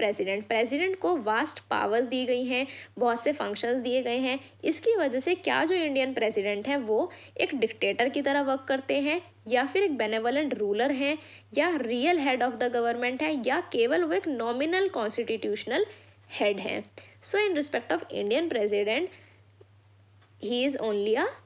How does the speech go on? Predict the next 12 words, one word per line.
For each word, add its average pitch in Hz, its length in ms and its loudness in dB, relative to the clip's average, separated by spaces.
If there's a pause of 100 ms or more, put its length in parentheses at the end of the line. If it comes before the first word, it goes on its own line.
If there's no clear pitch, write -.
(140)
nominal 277 800 0
head 202 160 2 (100)
of 196 140 -8
the 151 100 0 (2000)
government। 202 460 -2 (1000)
Next 254 340 -4
is 415 140 4 (460)
only 320 380 4
that 262 240 2 (140)
person 277 360 0
can 233 260 -2
be 320 120 2